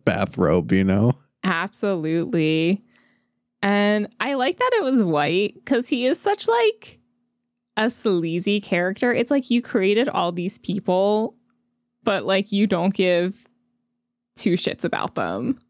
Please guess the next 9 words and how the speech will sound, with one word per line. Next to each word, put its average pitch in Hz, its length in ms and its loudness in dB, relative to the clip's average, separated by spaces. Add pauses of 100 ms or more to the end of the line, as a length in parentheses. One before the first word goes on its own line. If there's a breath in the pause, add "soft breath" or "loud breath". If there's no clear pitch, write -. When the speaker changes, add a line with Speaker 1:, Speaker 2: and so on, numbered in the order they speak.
(200)
Speaker 1:
Mm, 98 320 4 (180)
yeah, 107 200 2
it's 101 120 -4
such 117 200 0
a 110 100 4
crazy 104 460 2
plot. 90 460 0 (400)
<laughs> 185 400 2
Speaker 2:
Yeah. 233 600 2